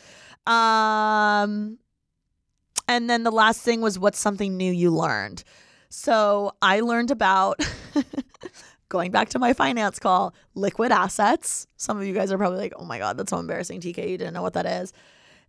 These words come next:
Um, s-, that was awesome. I learned about a few other investing opportunities. I learned,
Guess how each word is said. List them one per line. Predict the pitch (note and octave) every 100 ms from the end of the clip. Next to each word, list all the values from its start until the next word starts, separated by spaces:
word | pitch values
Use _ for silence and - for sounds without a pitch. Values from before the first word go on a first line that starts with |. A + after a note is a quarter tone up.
| _ -
Um, | A3+ A3+ A3+ A3 A3 G#3+ G#3
s-, | - -
that | G3+ F#3+
was | F#3 G3+ -
awesome. | F#3 F#3 - G3 G#3+ B3 - -
I | G#3
learned | G#3+ G#3+ G#3+
about | G#3 G3+ G3 G3 F#3
a |
few | G3 G3+
other | F#3+ F#3+ G3 F#3+
investing | F#3+ F3+ F3 F3 F3+
opportunities. | F3 E3+ F3+ - F#3+ F3+ G3 G#3+ A3+ A3+ - - -
I | - G#3
learned, | G#3 G3+ A#3+ C#4 D#4